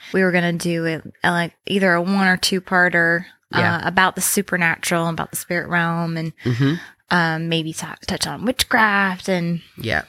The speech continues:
Speaker 2: and we
Speaker 1: some
Speaker 2: can
Speaker 1: fun stuff.
Speaker 2: explain why we don't celebrate Halloween and what that looks like for us.
Speaker 1: Yeah.
Speaker 2: Yeah.
Speaker 1: So
Speaker 2: So
Speaker 1: that is what's coming.
Speaker 2: Yeah, so we do have that as a two-part special leading up to Halloween, which is gonna be exciting.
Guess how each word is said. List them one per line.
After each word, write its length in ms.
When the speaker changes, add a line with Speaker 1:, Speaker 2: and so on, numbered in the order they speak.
Speaker 2:
and 120
we 80
Speaker 1:
some 80
Speaker 2:
can 100
Speaker 1:
fun 160
stuff. 320
Speaker 2:
explain 420
why 760
we 160
don't 200
celebrate 360
Halloween 540
and 320
what 160
that 140
looks 180
like 140
for 160
us. 360
Speaker 1:
Yeah. 300
Speaker 2:
Yeah. 240
Speaker 1:
So 180
Speaker 2:
So 100
Speaker 1:
that 140
is 260
what's 280
coming. 340
Speaker 2:
Yeah, 320
so 120
we 80
do 160
have 160
that 280
as 100
a 80
two-part 400
special 540
leading 280
up 60
to 80
Halloween, 480
which 160
is 80
gonna 160
be 120
exciting. 520